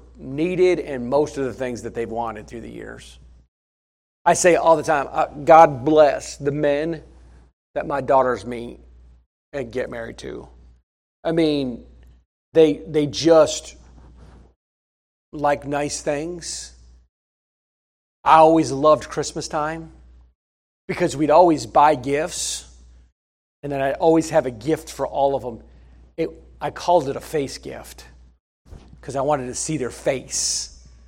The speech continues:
when I gave them that gift. And it was always something really nice. Well, let me tell you the problem with that.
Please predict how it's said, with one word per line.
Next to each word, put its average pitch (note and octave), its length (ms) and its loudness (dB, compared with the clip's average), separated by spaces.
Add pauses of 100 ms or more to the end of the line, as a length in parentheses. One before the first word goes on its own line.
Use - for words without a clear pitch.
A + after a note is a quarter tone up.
(200)
when B2+ 100 -6
I B2 60 -4
gave C3 240 -2
them A2+ 100 -10
that A2 180 -10
gift. - 520 -12 (420)
And D#3+ 100 -4
it D3+ 40 -4
was D3+ 160 -8
always D#3+ 400 4
something C#3 520 0
really C3+ 240 -2
nice. A#2+ 300 -10
Well, F#3 100 -6
let A3+ 80 -6
me A3 40 -16
tell A3 100 0
you G#3 60 4
the D#3+ 80 -6
problem D3 280 2
with A#2 100 -8
that. - 280 -10